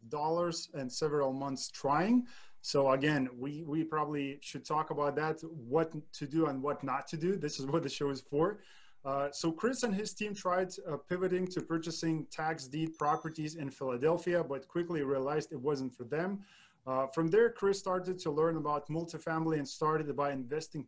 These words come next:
passively in an eight-unit property, then joint venturing in another hundred unit worth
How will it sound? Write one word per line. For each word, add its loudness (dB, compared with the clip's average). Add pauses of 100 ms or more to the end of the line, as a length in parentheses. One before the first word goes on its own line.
passively -2
in -4
an -8
eight-unit -2
property, -4 (340)
then -2
joint -2
venturing 0
in -4
another 0
hundred 0
unit -4
worth 2